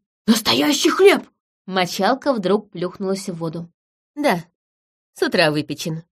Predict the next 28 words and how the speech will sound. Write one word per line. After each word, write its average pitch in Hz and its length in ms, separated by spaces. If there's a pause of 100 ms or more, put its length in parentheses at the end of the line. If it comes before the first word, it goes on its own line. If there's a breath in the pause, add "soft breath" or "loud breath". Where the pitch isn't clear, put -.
(600)
Его 247 300
немного 170 500
разогреть 156 500
у 160 40
огня, 180 360 (400)
будет 285 400
словно 220 400
только 196 360
что - 160
из 165 160
печи». 156 440 (340)
«Госпожа!» - 1000 (320)
Роуз 185 440
перешла 180 420
на 175 120
шёпот. 170 420 (520)
«Если 220 420
позволите 208 800
взять 208 360
хотя - 340
бы 254 140
по 254 140
крошке, 302 720
мы...» 320 600 (680)
«Да 180 140
хоть 214 200
по 220 80
ломтю», 240 560